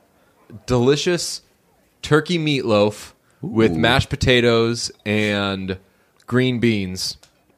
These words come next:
Speaker 1: And
Speaker 2: I'm more impressed that you did, actually did it in thirty minutes, 'cause I've done, like, HelloFresh and stuff.
Speaker 1: Oh, right, yeah, it's
Speaker 2: Well, I don't know if I'm allowed to
Speaker 1: You'd
Speaker 2: say
Speaker 1: like
Speaker 2: another
Speaker 1: forty min-,
Speaker 2: competitor's
Speaker 1: forty
Speaker 2: name.
Speaker 1: hours.
Speaker 2: I've done another competitor's, uh, stuff, and it's like,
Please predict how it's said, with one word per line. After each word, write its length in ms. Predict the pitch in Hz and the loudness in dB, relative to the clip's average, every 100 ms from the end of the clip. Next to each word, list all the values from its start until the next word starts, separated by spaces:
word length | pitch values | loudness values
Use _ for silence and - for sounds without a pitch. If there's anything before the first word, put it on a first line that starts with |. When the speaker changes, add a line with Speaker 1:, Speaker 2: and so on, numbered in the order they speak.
| - | -8
Speaker 1:
And 520 | 101 101 98 90 - _ - | -4 -4 -4 -8 -18 _ -4
Speaker 2:
I'm 120 | 139 240 | 0 2
more 160 | 370 | 2
impressed 300 | 147 143 147 | 4 2 2
that 80 | 131 | 0
you 80 | 104 | 0
did, 180 | 104 104 | 0 0
actually 380 | 110 120 110 | 0 0 -4
did 160 | 92 101 | -6 -4
it 100 | 90 | -6
in 140 | 82 | -8
thirty 220 | - 92 82 | -6 -6 -6
minutes, 280 | 82 80 | -8 -10
'cause 160 | - 82 | -8 -2
I've 180 | 110 120 | 0 2
done, 200 | 117 107 | 2 0
like, 120 | 101 | -4
HelloFresh 600 | 92 104 95 101 101 - | -2 -2 -2 -4 -4 -6
and 100 | 117 | -10
stuff. 200 | - 120 | -6 -2
Speaker 1:
Oh, 100 | 165 | 0
right, 300 | 156 135 107 | 4 4 2
yeah, 200 | 113 117 | 0 0
it's 100 | 101 | -2
Speaker 2:
Well, 100 | 95 | -2
I 100 | 90 | 0
don't 100 | 92 | 0
know 60 | 92 | -2
if 120 | 90 | -6
I'm 80 | 87 | -6
allowed 240 | 82 82 | -6 -6
to 80 | 82 | -4
Speaker 1:
You'd 60 | 131 | -2
Speaker 2:
say 60 | 135 | 0
Speaker 1:
like 80 | |
Speaker 2:
another 200 | 87 87 | 0 2
Speaker 1:
forty 160 | 151 127 | 2 2
min-, 80 | 120 117 | -2 -2
Speaker 2:
competitor's 260 | 95 104 | -2 0
Speaker 1:
forty 180 | 151 135 | 0 2
Speaker 2:
name. 100 | 120 | 0
Speaker 1:
hours. 360 | 104 92 95 110 | 0 -4 -4 -2
Speaker 2:
I've 100 | 113 | 2
done 160 | 127 | 2
another 280 | 120 117 113 | 2 2 0
competitor's, 760 | - 98 104 107 117 117 - 95 | -4 -4 -4 -2 -2 -2 -4 0
uh, 400 | 120 117 117 117 - | 4 4 4 0 -6
stuff, 400 | - 131 - - - _ | -2 0 0 -6 -20 _
and 120 | - 110 | -4 -2
it's 120 | - | 2
like, 260 | 107 107 | 0 0